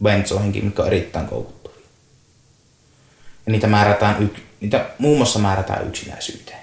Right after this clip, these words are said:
Tai näin minä olen ymmärtänyt tämän asian. Mä muutin aikana yhteen kämppään, missä oli asunut vanha mies. Tai ei kovin vanha, semmoinen seitsemänkymmentä.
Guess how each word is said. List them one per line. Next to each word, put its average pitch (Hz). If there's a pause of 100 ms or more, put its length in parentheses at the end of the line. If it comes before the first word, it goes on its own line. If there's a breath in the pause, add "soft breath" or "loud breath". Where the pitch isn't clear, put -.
Tai 104
näin 101
minä 98
olen 95
ymmärtänyt 101
tämän -
asian. - (1400 loud breath)
Mä 107
muutin 127 (880)
aikana 107
yhteen 101
kämppään, 104 (540)
missä 107
oli -
asunut 110
vanha 104
mies. - (800 soft breath)
Tai -
ei 185
kovin 151
vanha, 107
semmoinen 147
seitsemänkymmentä. 117